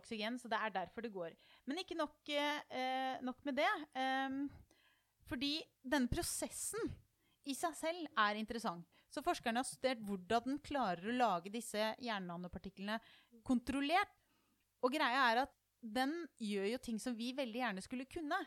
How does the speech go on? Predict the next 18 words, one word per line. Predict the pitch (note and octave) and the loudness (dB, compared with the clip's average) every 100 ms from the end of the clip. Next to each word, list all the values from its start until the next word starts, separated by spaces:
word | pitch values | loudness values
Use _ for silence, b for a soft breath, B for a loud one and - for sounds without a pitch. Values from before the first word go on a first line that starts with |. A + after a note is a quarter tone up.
| - b b - | -8 b b -8
Fordi | B3+ C#4+ D4+ _ _ A3+ | -4 -4 -6 _ _ -2
det | C4+ B3+ | 0 2
er | A#3 A#3 | 2 2
en | C#4+ D4 | 0 -2
utrolig | - - - A#3 F#3+ F#3+ | -10 -8 -6 -6 -6 -2
energikrevende, | A3+ C4 - A3+ F#3 - G3+ G3 A#3+ | 0 0 -2 -8 -10 -8 -6 -2 0
vanskelig | C#4 A#3+ F#3 - G3 G#3 | 2 2 0 -6 -8 -4
prosess | C4+ - D4 - - _ - | -4 0 -2 -2 -8 _ -4
å | A#3 A#3+ C4+ | 2 2 2
lage | B3 A3+ F3+ F#3 A3 A3+ - | 4 4 4 2 2 2 0
jernnanopartikler | A#3 G3+ F3+ F3+ G3 F#3 F3+ F#3+ G3 F#3 A#3+ C4 | -2 0 -2 -6 -4 -4 -4 -6 -8 -2 -4 0
uten | A3+ - F#3 | -2 -2 -6
at | F3+ | -6
det | G#3 | -6
skal | - G#3+ | -8 -4
komme | A3 F#3 E3+ | -4 -4 -6
oksygen | - F3+ F3 E3+ | -8 -8 -8 -6
til. | F3 | -8